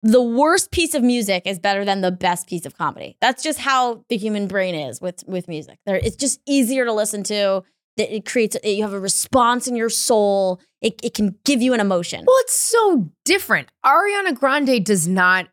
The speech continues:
Speaker 2: elicit a, a response in my soul.
Speaker 1: But music does.
Speaker 2: Yes, it
Speaker 1: You
Speaker 2: does.
Speaker 1: don't hear, like, a bit and, like,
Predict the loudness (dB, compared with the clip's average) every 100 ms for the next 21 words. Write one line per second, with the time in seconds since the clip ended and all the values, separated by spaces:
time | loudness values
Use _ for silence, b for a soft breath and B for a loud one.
0 | -2 2 2 0 -2 -2 -4 -4 -8 -18
1 | _ _ _ 0 2 2 0 0 0 0
2 | -2 -2 0 -2 2 2 4 2 -2 -6
3 | _ _ _ _ _ _ 0 2 2 2
4 | 2 2 0 0 0 0 -8 -14 -4 -4
5 | -2 -2 2 4 6 6 2 -2 -4 -2
6 | 0 0 -2 -2 -6 -2 -2 -2 -4 -6
7 | -4 -4 -8